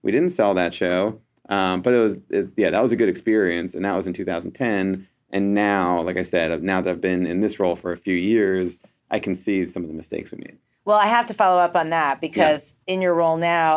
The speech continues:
Speaker 2: I mean, what does make the perfect pitch for you? What's gonna make you buy something?
Speaker 1: Um, well, because it's a s-,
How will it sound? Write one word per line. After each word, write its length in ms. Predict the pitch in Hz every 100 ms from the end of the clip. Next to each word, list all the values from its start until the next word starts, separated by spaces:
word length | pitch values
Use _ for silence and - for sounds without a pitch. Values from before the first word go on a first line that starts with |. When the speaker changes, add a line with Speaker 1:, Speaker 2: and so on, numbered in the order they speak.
| -
Speaker 2:
I 60 |
mean, 180 | 160 156
what 220 | 170 185
does 260 | 185 185 175
make 180 | 147 135
the 120 | 143
perfect 360 | 151 135 120 -
pitch 200 | 131 -
for 100 | 123
you? 160 | 120
What's 180 | 131 139
gonna 160 | 151 143
make 280 | 139 127
you 40 | 120
buy 200 | 131 123
something? 540 | - - - - - _ _ _ _ _ _ 156
Speaker 1:
Um, 440 | 170 175 160 - 180
well, 480 | 196 190 175 - - 135
because 280 | 151 190 185
it's 160 | 190 156
a 20 |
s-, 200 | -